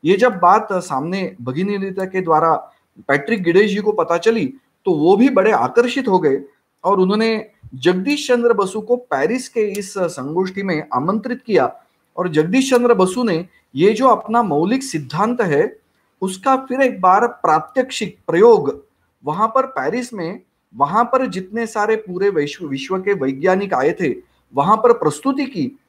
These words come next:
और सभी से एक प्रकार की एक पुष्टि इस प्रयोग के लिए ली। लेकिन पश्चिमी जगत में उस समय mind and matter,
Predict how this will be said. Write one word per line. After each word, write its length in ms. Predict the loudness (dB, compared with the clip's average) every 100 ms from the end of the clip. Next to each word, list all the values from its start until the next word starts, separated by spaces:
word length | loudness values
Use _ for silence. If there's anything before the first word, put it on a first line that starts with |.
| _ -2
और 220 | 0 2
सभी 380 | 0 2 4 4
से 400 | 4 2 2 -2
एक 220 | -4 -4
प्रकार 300 | -10 -2 -2
की 400 | -2 -6 -8 -8 -6
एक 200 | -8 -2
पुष्टि 580 | -2 -2 -2 -2 -2 -4 -6
इस 120 | -8
प्रयोग 480 | -2 2 4 4 0
के 60 |
लिए 220 | 0 2 2
ली। 260 | 0 -2 -8 _ _ -2
लेकिन 220 | 0 0
पश्चिमी 500 | 2 0 0 0 2
जगत 300 | 4 2 0
में 100 | -2
उस 240 | -2 -4 -4
समय 400 | -2 0 -2 -6 _ _ _ -4
mind 460 | 2 4 4 2 0 0 -2
and 200 | -2 0
matter, 440 | 0 2 2